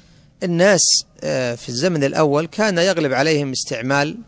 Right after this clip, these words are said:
الاستجمار دون الماء، وسبب ذلك شح المياه، وخاصة في أرض الحجاز. وأيضًا أن الناس يغلب عليهم عدم استعمال السراويل.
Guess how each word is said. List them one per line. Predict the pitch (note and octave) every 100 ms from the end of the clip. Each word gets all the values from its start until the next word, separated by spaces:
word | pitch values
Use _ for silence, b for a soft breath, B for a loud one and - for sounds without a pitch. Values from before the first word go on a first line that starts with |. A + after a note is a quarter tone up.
| - - - - - - _ - -
الاستجمار | D#3+ - E3 C3 C#3 D3+ D#3+
دون | C#3 C#3+ C#3+
الماء، | C#3 A#2 G#2 - - - -
وسبب | B3+ - C#4+ E3+
ذلك | F3+ B3+ -
شح | C4+ - E3+
المياه، | C#3+ C3 A2 - - - - - - - - -
وخاصة | - A3 - D#3+
في | D#3 D#3 F3
أرض | C#3
الحجاز. | A#2 A#2+ G#2+ F2+ - - - - - - - - - - b b b b b b _
وأيضًا | D3+ G#3+ B3+ A3+ G#3 G#3+ - - - _ _ _ _ _ G3+
أن | A#3 G#3+
الناس | G3+ F#3+ A3 A3+ - - - _ _ -
يغلب | F#3+ G3 F#3+ E3
عليهم | C#3+ D3+ F#3+ F3 F3 C3
عدم | C#3+ E3 D#3+
استعمال | C#3+ - C3 A#2+ C#3+ D3+
السراويل. | - D#3+ D3+ D#3+ A#2+